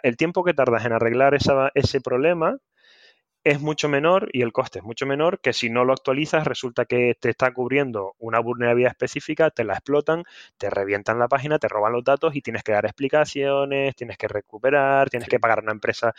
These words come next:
Speaker 1: que te recupere la página, tienes que decirle a todos tus clientes lo que ha pasado, etcétera, etcétera". Entonces, el coste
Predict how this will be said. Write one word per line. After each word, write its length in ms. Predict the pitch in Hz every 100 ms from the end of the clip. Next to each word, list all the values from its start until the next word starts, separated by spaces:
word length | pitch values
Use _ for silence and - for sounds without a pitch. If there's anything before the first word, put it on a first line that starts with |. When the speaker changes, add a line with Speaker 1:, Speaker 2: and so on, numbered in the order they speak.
| - -
Speaker 1:
que 120 | 131
te 120 | 117
recupere 420 | 113 117 110 117 120
la 140 | 143
página, 720 | 143 143 135 143 139 139 143 - - -
tienes 240 | 117 107
que 80 | 117
decirle 300 | 110 117 110
a 60 | 110
todos 180 | 117
tus 100 | -
clientes 440 | - 113 117 113 110
lo 100 | 113
que 80 | 104
ha 40 |
pasado, 720 | 139 151 147 147 143 143 143
etcétera, 420 | 127 - 104 95
etcétera". 340 | - 95 95 90
Entonces, 320 | - - 110 -
el 140 | 113
coste 480 | 151 160 - 160